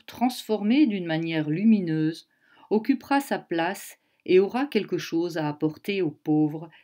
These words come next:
définitivement libérés. La joie de l'espérance est première,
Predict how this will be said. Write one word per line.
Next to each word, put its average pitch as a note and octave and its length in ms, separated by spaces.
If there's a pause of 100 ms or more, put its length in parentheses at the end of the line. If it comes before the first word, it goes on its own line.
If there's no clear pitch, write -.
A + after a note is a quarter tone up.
(120)
définitivement D3+ 1040
libérés. C#3+ 600 (1800)
La D3 200
joie F#3 300
de F3+ 100
l'espérance D#3+ 680
est D#3+ 80
première, E3 720